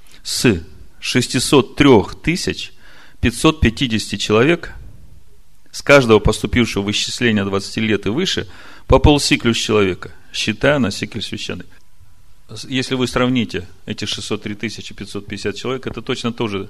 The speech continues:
количество людей, которые исчислены вот сейчас. Но это полгода прошло. Здесь Бог говорит: "Исчислите народ Израиля,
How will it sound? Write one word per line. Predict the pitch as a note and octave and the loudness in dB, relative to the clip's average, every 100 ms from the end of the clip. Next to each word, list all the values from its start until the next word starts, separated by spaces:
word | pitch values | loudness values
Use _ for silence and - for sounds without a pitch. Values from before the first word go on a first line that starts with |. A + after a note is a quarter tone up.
| - | -12
количество | - G#2+ A2 - G2 | -4 -2 -2 -6 -6
людей, | G#2+ A2+ | -4 -4
которые | - G2 G#2 G2+ G2+ - - | -4 -6 -4 -6 -6 -18 -8
исчислены | G#2+ - A2+ G#2+ G2 | -8 -4 -6 -4 -4
вот | F#2+ - | -4 -4
сейчас. | G2+ - F#2 - - - - - - - - - - - | -8 -6 -8 -8 -18 -18 -18 -18 -18 -18 -18 -18 -18 -8
Но | B2+ | -2
это | B2 - | -2 4
полгода | B2+ B2 G#2+ G2+ | 4 4 2 2
прошло. | G2 - F2 - - - - - - - - - - - - - - - - - - - | 0 -2 -10 -12 -16 -16 -16 -16 -16 -16 -16 -18 -18 -18 -16 -18 -16 -16 -16 -16 -14 -10
Здесь | G2 A2 | -4 -2
Бог | G#2 A2 G#2+ | 0 -2 0
говорит: | G#2+ G2+ | -2 -2
"Исчислите | G#2 - G#2 - - | -6 -6 -6 -8 -6
народ | G2+ G2+ G2+ | -4 -4 -4
Израиля, | G#2 A2 C3+ A2 | -2 4 4 2